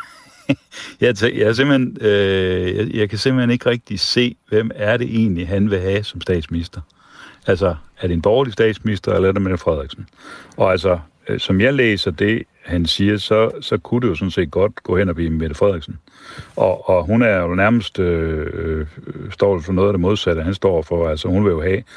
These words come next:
i hans øjne, en større, dyrere og ineffektiv velfærdsstat. Øh, og hvorfor truer Lars Løkke så egentlig med at pege på hende?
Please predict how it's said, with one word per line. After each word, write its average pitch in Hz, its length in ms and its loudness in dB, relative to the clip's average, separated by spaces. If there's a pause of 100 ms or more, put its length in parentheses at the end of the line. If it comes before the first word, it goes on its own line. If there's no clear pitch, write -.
(340)
i 95 80 0
hans 110 280 2
øjne, 101 340 2
en 82 100 -4
større, 98 440 2
dyrere 98 380 0
og 82 100 -2
ineffektiv 90 640 -2
velfærdsstat. 90 800 0 (400)
Øh, 92 260 4
og 90 140 2
hvorfor 107 360 2
truer 104 580 0
Lars 80 280 -4
Løkke 104 200 0
så 95 120 -4
egentlig 90 200 -2
med 85 80 -2
at 78 80 -4
pege 87 260 -2
på 90 100 -6
hende? 92 280 -4